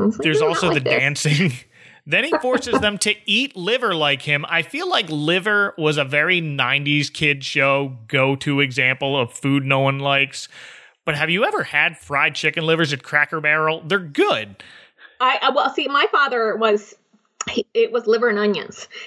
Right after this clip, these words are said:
Speaker 1: And even the
Speaker 2: Okay.
Speaker 1: smell of that cooking in the house was just disgusting. I remember that from a kid. So maybe it's, like, the trauma of,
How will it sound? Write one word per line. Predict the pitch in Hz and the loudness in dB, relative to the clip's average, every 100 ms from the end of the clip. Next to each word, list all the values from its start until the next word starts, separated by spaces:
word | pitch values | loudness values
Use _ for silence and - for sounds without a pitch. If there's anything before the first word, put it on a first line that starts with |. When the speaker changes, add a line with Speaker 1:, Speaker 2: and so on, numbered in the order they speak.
| - | -4
Speaker 1:
And | 220 190 | -2 0
even | 269 269 285 | 0 0 0
the | 214 | 0
Speaker 2:
Okay. | |
Speaker 1:
smell | 208 - - 233 233 247 202 | -2 -4 -10 -2 0 2 2
of | 233 | 0
that | - - | -2 -2
cooking | - 247 220 175 | -2 0 0 -2
in | 160 | 0
the | 214 | 0
house | 208 147 - | 2 0 0
was | 196 208 | -4 0
just | 190 - | -2 0
disgusting. | 196 - - 185 - - 180 | -4 -4 -2 -2 0 -2 0
I | |
remember | 185 196 180 | 0 2 2
that | 175 - | 2 2
from | - 185 | 0 -2
a | |
kid. | - - - - | 0 0 0 -2
So | 185 202 - - | -2 -2 -4 -8
maybe | - 208 180 _ | -2 -2 -2 _
it's, | 220 240 - 226 | -2 -2 0 0
like, | 208 | 2
the | 208 | 0
trauma | - 208 185 202 226 - | 0 0 2 2 2 2
of, | 208 202 196 196 - | 2 2 2 -2 -12